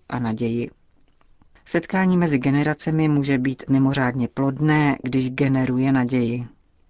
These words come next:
Tak učí prorok Joel v tom, co považuji, jak jsem připomněl i mladým na předsynodálním shromáždění,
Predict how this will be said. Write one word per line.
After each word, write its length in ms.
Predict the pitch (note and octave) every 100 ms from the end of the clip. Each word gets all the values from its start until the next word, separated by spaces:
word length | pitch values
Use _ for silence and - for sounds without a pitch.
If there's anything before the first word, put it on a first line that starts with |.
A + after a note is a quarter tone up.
| _ -
Tak 160 | F3 - -
učí 340 | C#3 - C3+
prorok 440 | - C3+ C3 B2+ C#3+
Joel 440 | C#3 D3 C3+ A#2+
v 120 | -
tom, 240 | - C3+ C#3
co 140 | -
považuji, 680 | - C3+ C#3+ C#3 C#3+ C#3 - -
jak 220 | C3+ -
jsem 220 | - C3+
připomněl 580 | - C#3+ D3 D3 C3+ B2+
i 80 | D3
mladým 480 | C#3 C#3+ C#3+ C#3+ C#3
na 100 | C3
předsynodálním 840 | - C3+ - D3 C3+ B2 B2 B2+
shromáždění, 880 | - C#3 C#3+ C#3+ C3+ C3+ D3 C#3+